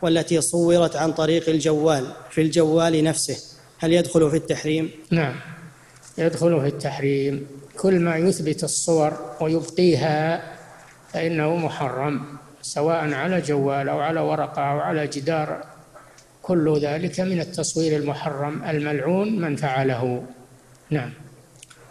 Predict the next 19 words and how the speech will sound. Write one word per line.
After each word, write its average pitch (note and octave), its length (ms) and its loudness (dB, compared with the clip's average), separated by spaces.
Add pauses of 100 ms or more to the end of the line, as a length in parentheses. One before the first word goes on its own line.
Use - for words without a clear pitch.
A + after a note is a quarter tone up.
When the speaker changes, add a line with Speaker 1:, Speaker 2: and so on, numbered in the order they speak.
(260)
Speaker 1:
يقول E3 180 0
فضيلة D#3+ 360 4
الشيخ E3+ 360 2
وفقكم D#3+ 520 0
الله، E3 240 2
إنسان E3+ 540 2
مريض D#3 280 2 (800)
قد E3+ 160 0
أجريت E3 480 4
له E3 260 4
عملية D#3 640 2
في D#3 200 0
عينه E3 360 0 (340)
وقد D#3+ 260 0
نهاه D#3+ 340 2
الطبيب E3 480 0
عن D#3 180 0
السجود D#3 520 0
والركوع، D#3 680 2